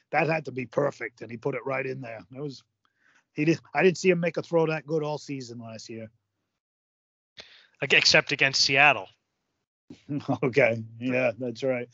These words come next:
Speaker 1: Well, that's because Seattle didn't cover anybody. That,
Speaker 2: Remember?
Speaker 1: that was
Speaker 2: Four-,
Speaker 1: just a
Speaker 2: four hundred
Speaker 1: really
Speaker 2: yards.
Speaker 1: Yeah, because that was when,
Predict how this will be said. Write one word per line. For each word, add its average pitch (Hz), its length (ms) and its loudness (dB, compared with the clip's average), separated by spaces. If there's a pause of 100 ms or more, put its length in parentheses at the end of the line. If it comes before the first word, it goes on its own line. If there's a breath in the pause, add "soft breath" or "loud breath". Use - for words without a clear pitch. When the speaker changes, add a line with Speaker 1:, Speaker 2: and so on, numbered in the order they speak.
(220 soft breath)
Speaker 1:
Well, 139 120 4
that's 151 200 2
because 139 180 -4
Seattle 139 320 -4
didn't 127 220 -10
cover 127 320 -6
anybody. 113 420 -12 (320 soft breath)
That, 135 140 0
Speaker 2:
Remember? 160 280 6
Speaker 1:
that 165 220 8
was 139 80 2
Speaker 2:
Four-, 160 160 4
Speaker 1:
just - 80 -4
a - 20 -12
Speaker 2:
four 170 160 8
hundred 160 260 4
Speaker 1:
really 156 100 2
Speaker 2:
yards. 151 440 4 (320 soft breath)
Speaker 1:
Yeah, 143 300 0 (140)
because 131 400 0
that 139 200 2
was 127 180 -4
when, 127 200 -10